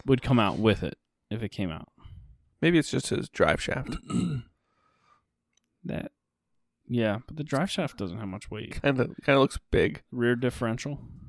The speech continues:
Speaker 1: but it's up front,
Speaker 2: It's
Speaker 1: kinda.
Speaker 2: at the front. Yeah,
Speaker 1: Hmm.
Speaker 2: whatever it is, it's sparking like crazy.
Speaker 1: Maybe he hit a rock or something. It's just dragging underneath.
Speaker 2: <laughs>
Speaker 1: Block
Speaker 2: Someone
Speaker 1: of
Speaker 2: put a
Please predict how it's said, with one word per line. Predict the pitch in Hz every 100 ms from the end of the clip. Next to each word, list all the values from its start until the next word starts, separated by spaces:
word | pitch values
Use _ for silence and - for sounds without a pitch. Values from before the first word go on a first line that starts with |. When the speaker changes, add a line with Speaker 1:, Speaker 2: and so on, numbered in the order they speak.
| -
Speaker 1:
but | -
it's | 147
up | 190 -
front, | - 156
Speaker 2:
It's | -
Speaker 1:
kinda. | - -
Speaker 2:
at |
the | -
front. | - - - -
Yeah, | - -
Speaker 1:
Hmm. | -
Speaker 2:
whatever | 139 170 160
it | 131
is, | 127 127
it's | -
sparking | - 156 131 127
like | 127
crazy. | - 127 123 127 -
Speaker 1:
Maybe | 143 180
he | 190
hit | 139
a | 107
rock | 87 90 - - -
or |
something. | - 90 - -
It's | -
just | 101
dragging | - 92 87 82
underneath. | 82 67 67 -
Speaker 2:
<laughs> | - - - 906 - 807 - - - - - -
Speaker 1:
Block | -
Speaker 2:
Someone | 117 139
Speaker 1:
of |
Speaker 2:
put |
a | 139